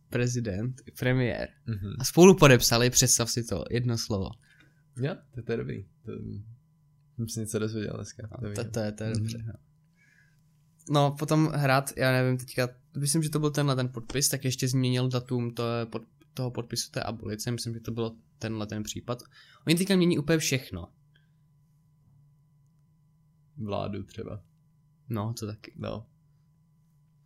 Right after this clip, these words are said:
Speaker 1: Ale, jako, kolem Hradu, tam se toho teďka děje tolik? Nepřijde ti?
Speaker 2: Jako, lo-, jako to dává smysl, když máš prezidenta v nemocnici.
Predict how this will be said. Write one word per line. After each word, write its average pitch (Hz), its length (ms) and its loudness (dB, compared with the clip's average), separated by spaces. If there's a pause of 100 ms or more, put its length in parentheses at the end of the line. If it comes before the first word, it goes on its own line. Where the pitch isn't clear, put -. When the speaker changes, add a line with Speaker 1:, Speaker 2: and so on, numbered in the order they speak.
(720)
Speaker 1:
Ale, 139 220 2 (640)
jako, 147 280 2 (120)
kolem 156 220 6
Hradu, 143 360 4
tam 131 120 4
se 131 140 4
toho 135 120 2
teďka 131 240 0
děje 131 180 0
tolik? 151 460 -4 (1160)
Nepřijde 131 400 0
ti? 127 240 -4 (180)
Speaker 2:
Jako, 127 520 2 (1800)
lo-, 120 280 0
jako 120 260 -2
to 117 120 -4
dává 110 360 0
smysl, 101 360 -8
když 95 180 -10
máš 92 220 -10
prezidenta 95 500 -10
v 95 60 -8
nemocnici. 98 640 -12